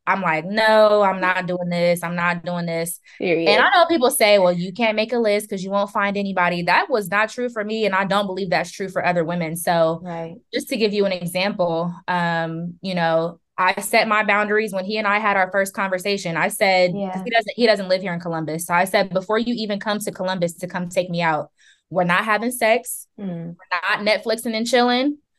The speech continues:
Speaker 1: We're not touching. We're not doing any of that."
Speaker 2: <laughs>
Speaker 1: Because at the end of the day, like you said, if the relationship were to not work out with, you know, me and him, at least I know that I respected myself throughout the entire
Speaker 2: That's
Speaker 1: situation.
Speaker 2: it.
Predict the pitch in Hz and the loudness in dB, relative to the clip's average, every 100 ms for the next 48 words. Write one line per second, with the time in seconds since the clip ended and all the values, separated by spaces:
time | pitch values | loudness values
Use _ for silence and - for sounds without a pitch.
0 | _ - 196 190 190 - 240 247 262 247 | _ -6 0 2 0 4 4 4 0 -2
1 | 208 208 202 196 196 202 175 214 208 - | -4 -4 -2 -2 -2 -2 0 0 -2 -2
2 | 165 147 - - - - - _ - 208 | -6 -6 -10 -14 -14 -20 -20 _ -10 0
3 | 254 220 196 214 214 - 226 233 226 208 | 4 4 4 0 2 2 2 2 2 4
4 | 202 180 185 196 208 208 190 170 160 - | 4 6 4 0 -8 0 2 2 -2 -4
5 | 196 196 - 185 196 240 233 214 226 202 | -6 -2 0 2 2 0 -2 -4 -4 -2
6 | 170 180 185 202 180 175 180 175 180 175 | 0 0 0 -2 -2 0 0 0 -2 2
7 | 175 180 175 _ _ _ _ 185 170 160 | 0 0 -4 _ _ _ _ -8 -4 -2
8 | 175 180 190 185 190 190 190 185 247 - | -2 -2 -2 -4 -4 -2 0 2 0 0
9 | - 196 196 185 185 175 170 180 175 - | 2 2 2 2 4 2 2 0 -2 -4
10 | 180 185 175 170 175 - 165 160 - 170 | -4 -2 -4 -2 -2 -2 -2 -2 -4 0
11 | 165 160 170 165 - 190 180 175 185 196 | 0 0 -6 -6 -4 0 2 2 6 6
12 | 180 170 175 170 - | 6 6 6 6 2